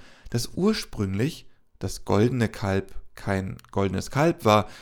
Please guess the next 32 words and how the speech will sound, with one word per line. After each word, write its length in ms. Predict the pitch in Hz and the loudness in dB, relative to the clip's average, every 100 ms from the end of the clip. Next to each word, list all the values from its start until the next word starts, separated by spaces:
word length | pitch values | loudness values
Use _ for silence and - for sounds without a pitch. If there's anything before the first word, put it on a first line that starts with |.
| - - | -20 -10
sondern 320 | - 101 95 | -2 0 0
eine 180 | - 92 | -4 -4
Bronzefigur, 920 | 98 127 160 123 120 107 120 127 127 - - - | 2 2 2 -4 -4 -2 4 4 2 -8 -14 -8
die 60 | 90 | -4
mit 180 | 95 - | -2 6
Gold 300 | 113 139 - | 6 6 2
überzogen 640 | 110 104 - 117 113 98 | 0 0 2 2 2 0
war 300 | 101 107 98 - - | 2 2 -2 -12 -8
und 160 | - | -4
einen 220 | 98 110 131 | 0 0 -2
etwa 300 | 120 120 117 | -2 -2 0
drei 260 | 104 117 | 2 2
Jahre 420 | 135 113 113 - | 4 2 2 -2
alten 300 | - 101 120 | -2 -4 -4
Stier 340 | 120 - 110 101 | -10 -6 -2 0
darstellte. 720 | 95 92 - 90 90 92 - - _ _ _ _ _ _ _ _ _ - - | 0 -2 -4 -6 -4 -6 -12 -16 _ _ _ _ _ _ _ _ _ -16 0
Dies 220 | 120 147 | 0 4
lässt 220 | 135 135 | 2 2
sich 200 | 120 117 | -2 -2
auch 220 | 104 107 - | 0 0 -2
aus 240 | 104 - | -6 -6
archäologischen 800 | 101 - 98 95 113 135 131 131 | -6 -6 -6 -2 0 0 -4 -8
Funden 380 | 123 101 98 - | -6 -6 -6 -8
belegen. 400 | - 95 - - _ _ _ _ _ _ - - - | -8 -8 -10 -16 _ _ _ _ _ _ -20 -20 -12
Und 180 | - 95 | -8 -2
besonders 420 | 95 104 101 - | 0 2 0 -2
groß 440 | - 107 127 - - - _ - | -2 2 2 0 -12 -20 _ -2
war 140 | 98 | 0
die 100 | 101 | 2
Darstellung 560 | 98 98 - 95 92 - | 2 0 0 -4 -4 -4
auch 320 | 98 95 - | -2 -2 -4
nicht. 360 | - - - | -8 -10 -16